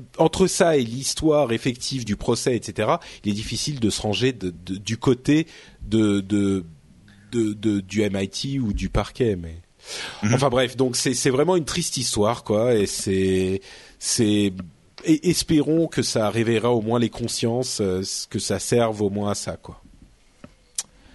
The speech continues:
Speaker 1: Enfin, donc voilà, Aaron, euh, Schwartz et Schwartz.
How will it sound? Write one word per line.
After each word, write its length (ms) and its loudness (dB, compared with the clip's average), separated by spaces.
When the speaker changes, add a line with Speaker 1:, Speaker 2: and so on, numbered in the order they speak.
Speaker 1:
Enfin, 440 4
donc 200 4
voilà, 240 6
Aaron, 600 2
euh, 520 2
Schwartz 680 0
et 400 -2
Schwartz. 520 0